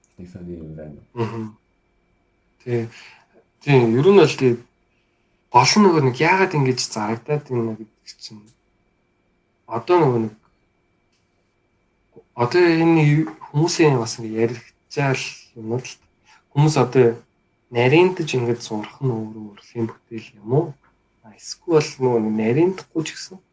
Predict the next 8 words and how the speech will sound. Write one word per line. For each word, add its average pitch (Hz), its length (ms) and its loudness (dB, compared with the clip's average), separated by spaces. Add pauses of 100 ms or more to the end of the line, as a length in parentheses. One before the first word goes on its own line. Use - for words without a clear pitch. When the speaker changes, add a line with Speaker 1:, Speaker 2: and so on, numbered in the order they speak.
(320)
Speaker 2:
хийгээд 147 480 0
ингэ 117 240 -2
бүтээж - 560 -4
байгаа 127 240 -4
тэр 123 160 -4 (960)
хийсэн 127 480 0
зурсан 113 560 2
байна 107 240 -6